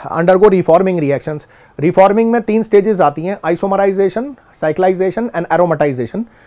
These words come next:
तो आप जब इसको कर रहे हो तो प्लैटिनम कैटलिस्ट में भी कर सकते हो, जिसमें हम इसको प्लेटफॉर्मिंग बोलते हैं। बाकी सीआर टू ओ थ्री में आप इसको कर सकते हो सेवन सेवेंटी फ़ाइव केल्विन पे।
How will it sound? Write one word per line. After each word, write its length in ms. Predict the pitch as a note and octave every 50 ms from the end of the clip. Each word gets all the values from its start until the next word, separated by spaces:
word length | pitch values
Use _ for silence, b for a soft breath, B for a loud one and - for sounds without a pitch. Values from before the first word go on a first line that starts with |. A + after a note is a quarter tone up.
| b b b b -
तो 60 | F#3
आप 280 | F#3 E3+ E3 F3+ F#3+ F3
जब 140 | G#3 G3
इसको 180 | G3+ - - G#3+
कर 160 | F#3+ F3 E3
रहे 120 | E3+ F3+ F#3+
हो 100 | F#3+ F#3
तो 220 | F3+ G3 G3+ G#3 G3+ b b b b b -
प्लैटिनम 380 | E3+ F3 F3 G#3+ G#3+ A3 A3
कैटलिस्ट 380 | G#3+ G#3 F#3+ F#3+ G3+ G3+ - -
में 100 | G3 F#3
भी 100 | F#3 F#3+
कर 100 | F#3 E3+
सकते 260 | D3 F3+ - - F3+
हो, 40 | F3
जिसमें 220 | E3+ D#3+ - E3+
हम 60 | E3+ E3
इसको 160 | D#3 - F3
प्लेटफॉर्मिंग 600 | - D#3+ D#3 D3+ - - D#3 D3 D3+ E3+ F3 D#3+
बोलते 240 | C#3+ B2 A#2+ B2+ D3+
हैं। 120 | B3 D4+ b b b b b b b -
बाकी 200 | C#3+ C#3+ G3 F3
सीआर 300 | - F3 F#3 F#3 G3 E3+
टू 160 | G3 G#3 G#3
ओ 40 | G#3
थ्री 180 | - G3 G3+ G3+
में 100 | G3+ G3+
आप 140 | G3+ G3+
इसको 180 | G3 - - F#3+
कर 140 | F3+ F#3 F3
सकते 240 | - E3+ - - F3+
हो 60 | F3+
सेवन 260 | - F3 E3+ F#3 F3
सेवेंटी 300 | F3 F3+ F3+ F3 E3 F3
फ़ाइव 200 | - F#3 E3+ D#3+
केल्विन 340 | - D3 D3 D3 D3+ D3 D3+
पे। 180 | F#3 G#3 C4